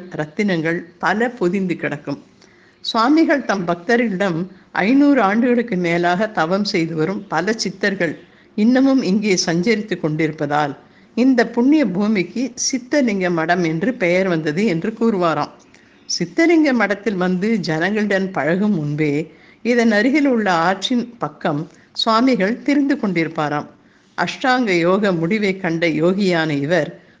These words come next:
ஒரே சமயத்தில் பல இடங்களில் காட்சி அளிக்கவும், இருந்த இடத்திலிருந்தே தான் நினைத்த இடத்துக்கு போய் வரவும் மற்றும் நவகண்ட யோக சித்தி இப்படி அநேக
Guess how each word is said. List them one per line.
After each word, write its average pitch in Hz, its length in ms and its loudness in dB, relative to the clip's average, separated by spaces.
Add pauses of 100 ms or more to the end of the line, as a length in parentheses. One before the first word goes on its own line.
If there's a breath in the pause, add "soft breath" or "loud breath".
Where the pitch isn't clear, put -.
ஒரே 220 280 2
சமயத்தில் 247 600 0
பல 180 280 0
இடங்களில் 196 600 -2
காட்சி 165 460 -4
அளிக்கவும், 156 500 -2 (440 soft breath)
இருந்த 285 380 4
இடத்திலிருந்தே 190 800 0 (100)
தான் 175 320 0
நினைத்த 233 360 2
இடத்துக்கு 180 500 -2
போய் 185 300 0
வரவும் 147 420 -2 (420 loud breath)
மற்றும் 190 380 0
நவகண்ட 226 640 0
யோக 185 300 2
சித்தி 165 400 -2 (100)
இப்படி 185 360 -2
அநேக 202 400 -2